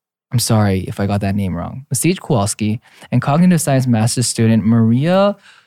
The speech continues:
Kluziak, Kluziak, who both work for the Polish startup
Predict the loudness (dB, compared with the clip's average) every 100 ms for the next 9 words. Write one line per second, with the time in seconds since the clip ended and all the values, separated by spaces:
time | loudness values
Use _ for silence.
0 | _ _ _ -8 2 4 4 2 2 0
1 | -2 -12 _ _ _ _ -2 4 4 4
2 | -2 -8 -18 _ _ _ _ _ -2 0
3 | 2 0 0 -2 0 -2 0 -2 -2 -2
4 | -2 -2 -2